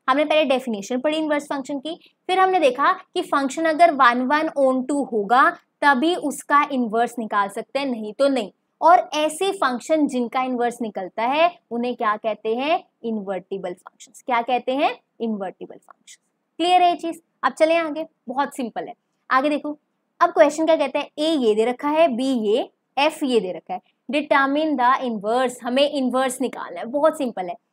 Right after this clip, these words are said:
एफ क्या है मेरे पास, ए वन, बी थ्री,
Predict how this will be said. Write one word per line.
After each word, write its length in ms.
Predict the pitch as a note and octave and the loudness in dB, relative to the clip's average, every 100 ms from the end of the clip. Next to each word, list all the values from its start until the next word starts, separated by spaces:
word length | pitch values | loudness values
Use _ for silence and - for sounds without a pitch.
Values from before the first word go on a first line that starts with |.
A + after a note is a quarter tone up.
| _ _ | _ _
एफ 280 | D4+ E4 E4+ | 2 2 2
क्या 180 | - E4+ | 2 4
है 180 | E4+ E4+ | 6 4
मेरे 140 | D#4+ | 2
पास, 300 | D#4+ E4+ F#4+ - _ _ | 4 4 4 -4 _ _
ए 320 | A#3 A3 G#3+ G3+ | 2 4 4 2
वन, 640 | G3 G3 G#3 B3 D#4 G#4 - _ G3+ | -2 -2 0 2 2 0 -8 _ -6
बी 360 | A#3 B3 B3+ B3+ | -2 0 0 -4
थ्री, 600 | - A3+ G3+ G#3+ C#4 F4+ | -10 -8 -6 -2 2 2